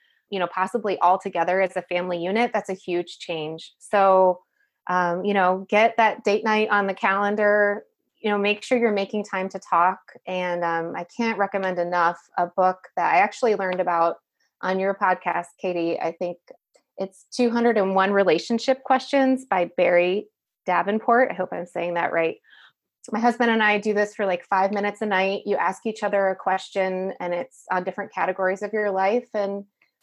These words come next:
it's just, uh, a great way to proactively open the channels of communication, 'cause you're gonna be kind of navigating this whole new world as a family.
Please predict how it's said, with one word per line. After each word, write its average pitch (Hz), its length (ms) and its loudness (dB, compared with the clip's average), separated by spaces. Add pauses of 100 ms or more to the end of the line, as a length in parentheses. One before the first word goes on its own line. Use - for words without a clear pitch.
it's 208 260 -10
just, 202 440 -6
uh, 185 440 2 (140)
a 202 80 -2
great 208 280 0
way 202 140 2
to 202 60 0
proactively 175 1200 0
open 170 420 0
the 170 80 -2
channels 165 420 -4
of 165 140 -12
communication, 160 840 -12 (180)
'cause 175 160 -12
you're 185 100 -4
gonna 185 220 -4
be 170 380 -2
kind 175 160 -4
of 165 80 -6
navigating 175 560 -2
this 170 160 -8
whole 175 340 0
new 175 220 -6
world 165 480 0 (400)
as 170 160 -2
a 175 60 -6
family. 160 520 -8